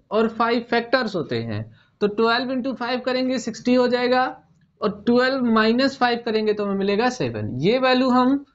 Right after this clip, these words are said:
बी के प्लेस, यानी कि सेवन के प्लेस पर यहाँ पर रख देंगे, तो मिलेगा क्या, एक्स स्क्वायर माइनस ट्वेल्व माइनस फ़ाइव एक्स माइनस सिक्सटी is equal to zero। अब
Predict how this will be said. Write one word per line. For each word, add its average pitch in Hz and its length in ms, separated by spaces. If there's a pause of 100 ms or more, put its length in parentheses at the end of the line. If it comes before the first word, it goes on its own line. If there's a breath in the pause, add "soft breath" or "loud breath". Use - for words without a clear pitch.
(140)
बी 202 260
के 269 140
प्लेस, 247 440
यानी 233 220
कि 254 100
सेवन 233 360
के 247 80
प्लेस 214 360
पर 247 100
यहाँ 214 160
पर 226 220
रख 233 140
देंगे, 110 420 (460)
तो 214 80
मिलेगा 233 420
क्या, 226 300 (360)
एक्स 208 220
स्क्वायर 233 380
माइनस 220 720
ट्वेल्व 214 300
माइनस 220 440
फ़ाइव 220 840
एक्स 214 480
माइनस 208 400
सिक्सटी 220 320 (140)
is 190 160
equal 202 260
to 226 120
zero। 202 260 (720 loud breath)
अब - 160